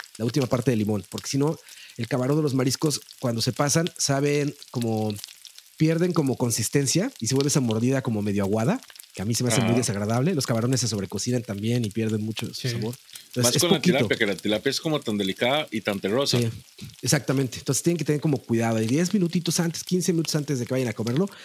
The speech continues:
Speaker 1: hacen ya la mezcla de última con el limón, lo mezclan todo bien. Eso, bueno, yo lo preparo en tostadas, que son estas tortillas fritas, ¿no? Tortillas, eh, fritas que quedan duras, chalupas,
Speaker 2: Mm.
Speaker 1: les dicen aquí en Costa
Speaker 3: Chalupa,
Speaker 1: Rica.
Speaker 3: traducción ti-,
Speaker 1: Chalupa,
Speaker 3: traducción
Speaker 1: exactamente.
Speaker 3: tica, sí.
Speaker 1: Chalupa, pero, pero ya en el súper aquí en Costa Rica sí encuentran,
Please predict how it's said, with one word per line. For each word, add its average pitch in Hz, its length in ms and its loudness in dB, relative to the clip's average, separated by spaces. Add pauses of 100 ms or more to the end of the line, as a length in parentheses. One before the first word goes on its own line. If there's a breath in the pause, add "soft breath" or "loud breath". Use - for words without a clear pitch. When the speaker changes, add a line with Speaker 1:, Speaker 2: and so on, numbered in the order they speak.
(220 loud breath)
Speaker 1:
hacen 117 180 -2
ya 123 80 0
la 123 80 2
mezcla 117 240 -2
de 117 60 0
última 123 200 -2
con 139 140 -2
el 139 80 2
limón, 180 300 2 (360 loud breath)
lo 127 100 4
mezclan 170 360 2
todo 185 180 4
bien. 202 320 2 (800)
Eso, 165 300 2
bueno, 143 180 2
yo 143 120 4
lo 147 80 4
preparo 139 260 2
en 123 60 -2
tostadas, 131 560 -2 (100)
que 113 100 -4
son 127 120 0
estas 120 200 0
tortillas 120 440 0
fritas, 127 420 0
¿no? 175 120 0 (380)
Tortillas, 110 840 -2
eh, 98 680 -4
fritas 120 380 -2
que - 80 -8
quedan 113 220 0
duras, 135 380 0
chalupas, 147 460 0 (200)
Speaker 2:
Mm. 120 140 -2
Speaker 1:
les 107 100 0
dicen 110 160 0
aquí 110 120 -2
en 101 60 -4
Costa 127 180 2
Speaker 3:
Chalupa, 127 240 6
Speaker 1:
Rica. - 140 -2
Speaker 3:
traducción 143 640 2
ti-, 151 120 0
Speaker 1:
Chalupa, 127 300 2
Speaker 3:
traducción 127 320 2
Speaker 1:
exactamente. 156 140 0
Speaker 3:
tica, 123 180 -4
sí. 139 380 -4
Speaker 1:
Chalupa, 139 280 2
pero, 143 140 2
pero 156 160 2
ya 170 120 4
en 247 80 0
el 262 100 2
súper 208 260 2
aquí - 160 -2
en 175 40 0
Costa 185 220 2
Rica 139 200 2
sí 151 140 2
encuentran, 156 480 0